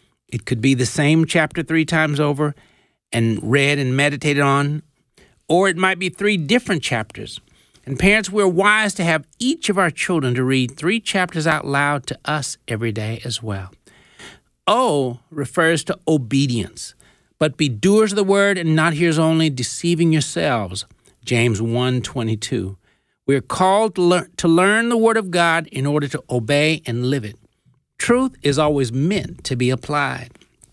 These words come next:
One could basically, basically sum up the life of a disciple with these three basic aspects of a believer's life. Again, P R O, P again referring to prayer, R referring to reading and studying the word of God, O referring to obedience to the God's word.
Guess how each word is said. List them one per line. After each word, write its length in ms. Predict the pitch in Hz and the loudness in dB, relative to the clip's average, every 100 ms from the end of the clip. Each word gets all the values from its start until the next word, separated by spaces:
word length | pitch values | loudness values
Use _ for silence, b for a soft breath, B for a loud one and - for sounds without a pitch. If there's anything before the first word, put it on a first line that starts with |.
| _ b b b b b b b | _ b b b b b b b
One 240 | - 247 247 | 2 2 2
could 160 | 220 | 0
basically, 720 | 202 196 - 175 170 160 - _ - | 2 0 0 0 0 0 -4 _ -2
basically 480 | 175 175 180 151 135 | 0 0 -4 -4 -4
sum 300 | - 175 160 | 0 2 0
up 160 | 147 | 0
the 80 | 143 | 0
life 340 | 139 151 160 | 2 2 0
of 80 | 139 | -6
a 60 | 135 | -6
disciple 460 | 131 - 139 135 | -4 -2 -2 -2
with 200 | 120 113 | -4 -4
these 260 | 139 151 147 | -2 -2 -2
three 220 | - 147 | 0 0
basic 420 | 127 135 131 139 | 0 -2 -2 -4
aspects 520 | 127 131 - 131 123 - - | -2 -4 -4 -6 -8 -8 -6
of 100 | 110 | -4
a 60 | |
believer's 420 | 107 110 110 123 | -2 -2 -2 -2
life. 300 | 113 101 95 | -4 -6 -6
Again, 360 | 104 101 110 107 b b b _ | -6 -4 -2 -4 b b b _
P 200 | - 151 | 0 4
R 260 | 147 147 127 | 4 2 0
O, 160 | 113 | -4
P 380 | 110 - 151 151 | -8 -6 0 2
again 240 | 143 147 143 | 2 0 0
referring 400 | 131 147 139 127 | 0 0 -2 -4
to 60 | |
prayer, 540 | 113 - 143 135 135 127 _ _ | -10 -8 -4 -2 -2 -4 _ _
R 220 | 139 151 170 | 2 2 2
referring 480 | 165 - 147 139 | -2 0 0 0
to 80 | 120 | -2
reading 380 | 117 139 151 156 | -2 0 0 0
and 120 | 139 | -2
studying 400 | - 143 139 139 | -4 -4 -4 -2
the 80 | 139 | -2
word 140 | 135 | -2
of 80 | 131 | -4
God, 300 | 127 127 127 B B B B 165 | -2 -2 -4 B B B B 2
O 140 | 196 | 4
referring 360 | 214 214 208 190 | 4 2 0 0
to 100 | - | -2
obedience 640 | 151 131 165 175 131 - - | -4 -2 -2 0 -2 -6 -12
to 120 | 104 | -8
the 100 | 107 | -6
God's 320 | 101 101 104 | -6 -6 -6
word. 380 | 107 98 87 | -6 -6 -8